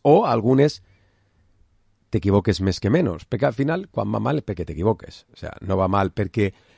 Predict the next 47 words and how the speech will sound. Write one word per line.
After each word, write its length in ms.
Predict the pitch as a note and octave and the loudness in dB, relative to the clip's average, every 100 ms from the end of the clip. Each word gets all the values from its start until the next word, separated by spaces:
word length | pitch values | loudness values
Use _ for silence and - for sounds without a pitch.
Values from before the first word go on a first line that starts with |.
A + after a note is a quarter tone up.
| - | -2
ve 120 | G#2+ | 0
una 240 | A2 A2 | 2 0
tronada 320 | - G#2+ A2 G#2 | 0 0 2 0
i 80 | |
s'ho 140 | - G2 | 0 -4
emporta 320 | F2 F2 F#2 | -4 -4 2
tot. 240 | D3+ - _ _ _ _ _ | 2 0 _ _ _ _ _
Però 140 | - F2+ | -10 0
bueno, 260 | C#3+ A#2 - | 2 0 -4
vale, 280 | G2 A2+ - | -2 -2 -2
pues 160 | G#2+ F#2 | -8 0
ja 100 | G#2+ | 2
ho 80 | G#2+ | 2
han 80 | F#2 | 0
vist. 300 | D#2+ - - _ | -6 -12 -20 _
Ara 160 | A2+ A2 | -2 0
n'hi 100 | A2 | 0
ha 40 | F#2+ | 0
que 120 | G2+ | 0
buscar 300 | F#2+ - F#2 - | 0 -2 -4 -6
solucions 640 | - G2+ F#2+ C3 D#3+ D#3 | -4 -2 0 2 2 0
perquè 240 | - G2+ G2+ | -4 -2 -4
això 300 | F#2+ B2 A#2+ | 0 0 0
que, 220 | F#2+ E2 _ _ _ _ _ | -4 -8 _ _ _ _ _
o 120 | F2+ E2+ | -6 -6
les 80 | E2 | -6
decisions 300 | D#2 F#2+ - | -6 -6 -4
que 60 | |
has 100 | F2+ | -4
pres 300 | - A#2 F2 - _ _ _ G#2+ | 0 -2 -2 -12 _ _ _ 0
que 80 | |
no 140 | F#2+ G2 | 2 4
van 160 | G#2+ A2 | 4 4
bé, 220 | D#3 B3 _ _ _ _ _ - - _ | 2 0 _ _ _ _ _ -20 -20 _
que 140 | - - | -8 -2
canvien. 460 | G#2+ C3+ D#2+ C#2+ _ _ _ _ _ _ - | 0 0 -2 -8 _ _ _ _ _ _ -18
I 80 | E2+ | -8
tens 240 | F2 F2+ | -6 -4
encara 320 | F2+ F#2+ G2 - | -4 -2 -4 -2
moltes 560 | G#2 G#2 B2 B2 G#2+ - | 0 4 2 0 -6 -6
coses 240 | G2 G2 | -6 -6
que 100 | A2 | -8
fer, 200 | - C3+ A#2 | -6 -4 -4
moltes 540 | G2+ G#2+ A#2+ - F#2 - | -2 -2 -2 -6 -12 -8
tecles 400 | G2+ - F2+ - | -8 -6 -10 -8
que 140 | E2+ | -12
tocar. 300 | D#2 - - | -10 -12 -14